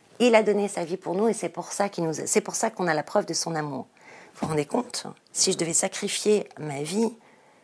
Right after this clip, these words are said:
pour prouver à mes enfants que je les aime, on a une conception, en fait, de, de, de la, de, de, de, de, de la vie et, et une idée du,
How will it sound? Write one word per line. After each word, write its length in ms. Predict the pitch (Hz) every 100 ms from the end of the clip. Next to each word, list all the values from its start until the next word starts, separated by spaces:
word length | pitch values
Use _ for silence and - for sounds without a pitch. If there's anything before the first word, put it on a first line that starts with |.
| _ -
pour 140 | -
prouver 520 | - - 208 208 196 -
à 100 | 170
mes 260 | 175 160 160
enfants 420 | 156 - 247 226 - _ _ _ _ _ _
que 80 | 139
je 80 | 135
les 180 | 156 -
aime, 380 | - 202 170 - _ _ _ _ _ _ _ _ _ _ _ _ _ -
on 160 | 226 233
a 40 |
une 140 | 233
conception, 720 | 208 233 233 233 - 226 220 185
en 80 |
fait, 460 | 180 - 190 185 -
de, 240 | 147 151 156
de, 300 | 127 147 147 - - - -
de 100 | -
la, 200 | 170 165
de, 440 | 156 - - 156 143
de, 360 | - 147 143
de, 280 | 175 147 143
de, 160 | - - - - _
de 100 | 151
la 180 | 156 160
vie 360 | 160 254 240 -
et, 360 | 165 - 160 151
et 200 | - 175
une 140 | 185
idée 200 | 233 233
du, 120 | 185